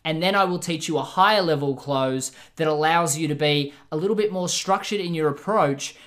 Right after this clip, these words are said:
to ensure that you get that outcome. It requires a little bit more skill. However, I'm going to give you both because if you get really, really good at this form and really, really good at being an active listener, diagnosing the problems but not fixing the problems,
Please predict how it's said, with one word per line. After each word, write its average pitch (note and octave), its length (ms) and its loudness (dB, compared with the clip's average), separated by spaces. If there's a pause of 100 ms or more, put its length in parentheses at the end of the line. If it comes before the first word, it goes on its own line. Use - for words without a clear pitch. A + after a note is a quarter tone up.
(120)
to E3 280 -2
ensure E3+ 580 0
that C#3+ 220 -6
you C#3+ 140 -4
get C#3+ 200 -2
that C3+ 140 -2
outcome. D3+ 600 0
It F3 100 -8
requires G#3+ 480 0
a D4 40 -8
little C4+ 160 -6
bit A3+ 140 -4
more G#3+ 200 -4
skill. G3+ 480 -4 (180)
However, G3 400 0
I'm F3 180 -4
going G3+ 240 -2
to B3 60 -4
give A3+ 240 -6
you G3+ 100 -6
both D3 420 -2 (200)
because F#3+ 420 -4
if C4+ 160 -8
you D4+ 80 -4
get A#3 200 -2
really, A#3 300 -2
really A#3 220 0
good F#3+ 160 0
at G3 80 -4
this E3+ 160 -8
form E3 320 -2
and D3+ 220 -6
really, G#3 220 2
really G#3 220 0
good D#3+ 400 2 (200)
at D3+ 120 -6
being D#3+ 220 -2
an D3+ 100 -8
active G3 400 -4
listener, D#3 580 0 (300)
diagnosing F3+ 800 2
the C#3+ 60 -4
problems D#3+ 500 0
but D#3 200 -8
not D#3 240 -6
fixing A#3 500 -4
the C3 80 -4
problems, B2 600 -4